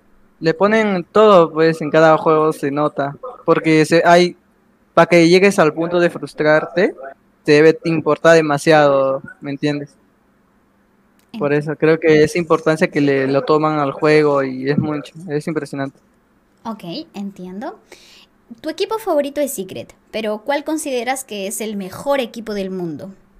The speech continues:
Speaker 1: Ah, creo que es O G, la verdad. <laughs> Creo que
Speaker 2: Ok.
Speaker 1: O G es mi, mi equipo, mi equipo también favorito por el offlaner, que el, que es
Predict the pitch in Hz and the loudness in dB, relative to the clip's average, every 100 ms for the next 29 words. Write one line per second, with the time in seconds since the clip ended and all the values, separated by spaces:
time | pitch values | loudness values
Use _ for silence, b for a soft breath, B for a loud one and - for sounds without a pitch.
0 | _ _ _ _ _ _ _ _ _ _ | _ _ _ _ _ _ _ _ _ _
1 | 170 143 147 147 143 143 147 - - _ | -2 0 2 0 0 -2 -6 -16 -20 _
2 | - _ _ _ _ _ - 190 208 202 | -20 _ _ _ _ _ -4 0 0 2
3 | 160 139 135 - 143 143 147 151 - _ | 0 -2 -8 -6 -4 -2 -4 -6 -12 _
4 | _ - 233 180 196 185 180 185 185 170 | _ -2 0 2 6 4 6 4 2 0
5 | 151 143 143 139 139 139 139 - _ _ | -6 -8 -10 -10 -10 -10 -14 -20 _ _
6 | _ _ 156 156 170 175 160 165 165 143 | _ _ -8 -6 -6 -2 -2 0 0 0
7 | 143 151 139 - 139 131 131 131 131 143 | -2 -4 -6 -8 -8 -6 -6 -6 -4 -4
8 | 151 143 135 131 _ 135 131 131 135 - | -2 -4 -4 -14 _ -12 -8 -10 -12 -20
9 | _ 151 156 - | _ -2 -2 -2